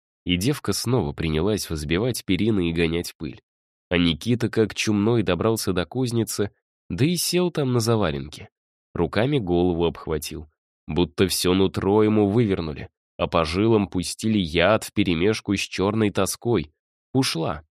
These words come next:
Вот подлая. Такая же, как прежде. «Твоя дочь, твоя», зачирикала вдруг над головой. Никита так и обомлел.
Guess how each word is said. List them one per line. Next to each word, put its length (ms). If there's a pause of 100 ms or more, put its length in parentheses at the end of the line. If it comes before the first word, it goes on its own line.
(500)
Вот 380
подлая. 520 (480)
Такая 400
же, 160
как 260
прежде. 540 (1120)
«Твоя 500
дочь, 400 (160)
твоя», 680 (380)
зачирикала 680
вдруг 320
над 160
головой. 500 (520)
Никита 640
так 360
и 40
обомлел. 760